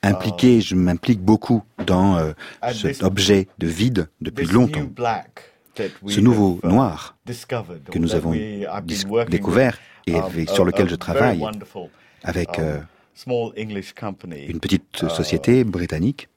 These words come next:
Speaker 2: um, who, um, discovered
Speaker 1: qui a découvert
Speaker 2: this in-, incredible ba-, incredible black made of nanomaterial.
Speaker 1: ce
Speaker 2: It's very,
Speaker 1: noir
Speaker 2: very small.
Speaker 1: incroyable qui est fait de
Speaker 2: At the
Speaker 1: nanomatériaux.
Speaker 2: moment,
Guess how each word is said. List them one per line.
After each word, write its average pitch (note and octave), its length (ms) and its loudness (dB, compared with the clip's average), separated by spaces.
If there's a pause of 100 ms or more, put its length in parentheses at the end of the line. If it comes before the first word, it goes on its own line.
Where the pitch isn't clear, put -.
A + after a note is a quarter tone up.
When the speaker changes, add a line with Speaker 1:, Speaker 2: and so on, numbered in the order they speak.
(120)
Speaker 2:
um, D#2+ 360 -16 (100)
who, F#2+ 720 -12 (260)
um, D2+ 180 -16
discovered G2 680 -4 (300)
Speaker 1:
qui - 80 -2
a E2 40 0
découvert E2 680 -4
Speaker 2:
this - 260 -16 (760)
in-, A2 260 -6
incredible G#2 600 -6
ba-, D#2+ 220 -8 (140)
incredible F2+ 600 -8
black E2 540 -4
made G#2 220 -2
of F#2 100 -2
nanomaterial. G#2+ 1120 -2
Speaker 1:
ce - 160 0
Speaker 2:
It's F2 100 6
very, E2+ 60 2
Speaker 1:
noir G#2+ 480 6
Speaker 2:
very G2 180 -6
small. G2 100 2
Speaker 1:
incroyable G#2+ 500 2
qui - 100 -2
est - 20 -6
fait - 100 -4
de E2+ 80 2
Speaker 2:
At E2 40 2
the - 40 2
Speaker 1:
nanomatériaux. F2+ 640 2
Speaker 2:
moment, C3+ 140 2